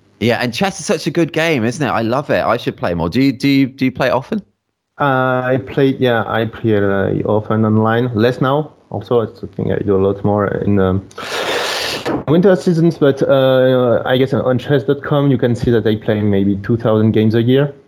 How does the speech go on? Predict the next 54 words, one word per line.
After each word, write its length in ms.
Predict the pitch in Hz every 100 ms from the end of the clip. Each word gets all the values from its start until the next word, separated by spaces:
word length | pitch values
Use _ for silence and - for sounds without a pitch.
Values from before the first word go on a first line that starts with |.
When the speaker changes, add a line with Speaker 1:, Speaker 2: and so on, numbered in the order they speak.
| _ _ _ _ -
Speaker 1:
Two 180 | - 151
thousand? 320 | 160 170 160
Speaker 2:
So 40 |
Speaker 1:
Really? 340 | 175 233 220 131
Wow, 240 | 135 208
you 180 | 196 160
Speaker 2:
in, 60 |
Speaker 1:
are 140 | 143 220
Speaker 2:
in, 80 | 151 135
Speaker 1:
proper 80 | 131
Speaker 2:
in 60 |
Speaker 1:
into 120 | 131 135
Speaker 2:
bullet, 160 | 139 90
Speaker 1:
it. 40 |
Speaker 2:
mostly 420 | 120 123 131 143
in 100 | 131
bullet 300 | 113 117 117
or, 300 | 120 98 98
uh, 480 | 95 55 50 53 50
or 140 | - 101
blitz, 420 | 110 143 - -
so 220 | - - 104
short 360 | - 123 120
games 280 | 120 120 113
of, 200 | 107 -
uh, 220 | 98 98 98
two 200 | - 110
or 120 | 104
three 160 | - 110
minutes. 360 | 117 139 - _ _ _ -
Speaker 1:
Okay, 300 | 98 110 -
wow, 380 | 87 107 131 92
that 180 | 104
is 100 | 120
super 260 | - 160 -
quick. 280 | - 110 101
I've 120 | 127
never 160 | - 98
Speaker 2:
Um, 80 |
Speaker 1:
played 300 | 98 160 277
blitz 240 | - 104 -
chess, 320 | - - -
actually. 460 | - - - 57 -
Speaker 2:
But 380 | 104 95 98 107
yeah, 220 | 95 - - - - - - - -
but 200 | 117 110
Speaker 1:
Wow. 220 | 147 107
Speaker 2:
yeah, 180 | 170 139
for 120 | 113
example, 380 | 127 139 139 143
I, 220 | 113 110 104 117
I 40 |
know 180 | 117 127
I've, 120 | 123